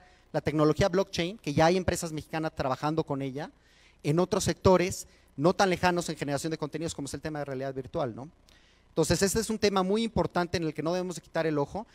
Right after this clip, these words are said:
Ya hay nuevas tecnologías más allá de blockchain que están surgiendo,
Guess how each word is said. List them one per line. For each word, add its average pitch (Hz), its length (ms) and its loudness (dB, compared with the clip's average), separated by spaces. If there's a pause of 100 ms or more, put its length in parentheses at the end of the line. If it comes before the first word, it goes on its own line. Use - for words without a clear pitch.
(200)
Ya 175 120 0
hay 190 80 4
nuevas 233 260 0
tecnologías 180 680 2
más 185 180 -2
allá 160 400 0 (420)
de 143 100 -2
blockchain 175 440 0
que 180 80 -6
están 175 240 -4
surgiendo, 160 680 -4